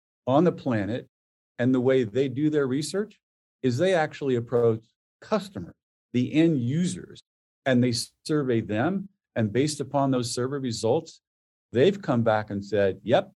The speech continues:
Guide C X is numero uno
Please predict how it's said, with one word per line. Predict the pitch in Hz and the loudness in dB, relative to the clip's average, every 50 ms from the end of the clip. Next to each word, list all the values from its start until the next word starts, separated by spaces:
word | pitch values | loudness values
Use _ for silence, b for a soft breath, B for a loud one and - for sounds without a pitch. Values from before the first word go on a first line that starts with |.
| _ _ - | _ _ -4
Guide | 107 113 135 151 139 | -2 -2 -2 -2 -4
C | - - 131 123 127 | -8 -6 -2 -2 0
X | 156 180 - - - _ - | -2 -2 -6 -12 -20 _ -6
is | 120 113 107 101 92 - - _ _ _ - | -4 -2 -2 -2 -4 -8 -12 _ _ _ -4
numero | 104 110 127 139 180 196 202 208 202 202 196 - - _ - | 0 0 2 2 2 2 0 0 0 -2 -2 -4 -6 _ 0
uno | 151 170 160 127 90 - - 82 101 131 135 | 2 2 2 2 0 -2 -4 -6 -8 -8 -8